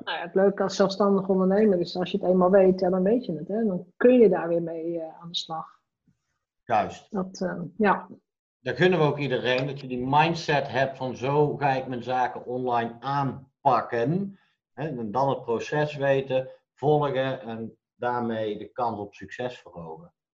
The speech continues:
Speaker 1: Precies. Dat is ook een mooie afsluiter. Dat, dat je inderdaad weet waarom je dingen doet.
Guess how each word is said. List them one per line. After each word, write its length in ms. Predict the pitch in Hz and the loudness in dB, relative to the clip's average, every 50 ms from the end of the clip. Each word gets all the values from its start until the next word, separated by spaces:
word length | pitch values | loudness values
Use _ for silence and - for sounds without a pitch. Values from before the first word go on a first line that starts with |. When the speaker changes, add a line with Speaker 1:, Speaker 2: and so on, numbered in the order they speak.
| _ _ _ _ | _ _ _ _
Speaker 1:
Precies. 840 | - 196 196 185 - - - 233 202 170 170 - - - - _ _ _ _ _ _ _ _ _ _ _ | 0 2 2 2 0 2 2 2 2 2 0 -4 -12 -16 -18 _ _ _ _ _ _ _ _ _ _ _
Dat 180 | - 202 196 190 | -2 -2 0 0
is 120 | 190 180 | 2 4
ook 120 | 208 202 - | 2 4 4
een 100 | 190 190 | 4 6
mooie 280 | 208 220 240 240 220 | 8 8 8 8 6
afsluiter. 680 | 185 202 202 - - - 170 165 160 160 160 - 156 160 - _ _ _ _ _ _ _ _ _ _ | 4 2 0 0 0 0 2 2 2 2 0 -4 -6 -8 -10 _ _ _ _ _ _ _ _ _ _
Dat, 240 | _ - 185 185 185 - - | _ -4 -2 -2 -2 -6 2
dat 200 | - 208 196 180 | 4 6 6 6
je 80 | - 202 | 4 4
inderdaad 600 | 190 190 190 185 190 196 202 220 233 226 - 180 180 165 | 4 4 4 6 8 8 8 8 8 6 4 0 0 4
weet 420 | 156 202 208 226 254 285 285 - | 6 8 8 10 8 6 4 4
waarom 320 | - 214 202 202 214 220 214 | 2 2 4 4 4 4 4
je 80 | 202 | 4
dingen 260 | 180 196 190 185 180 165 | 2 2 0 0 2 4
doet. 460 | 175 214 302 381 - - - - | 6 6 6 4 2 -2 -10 -20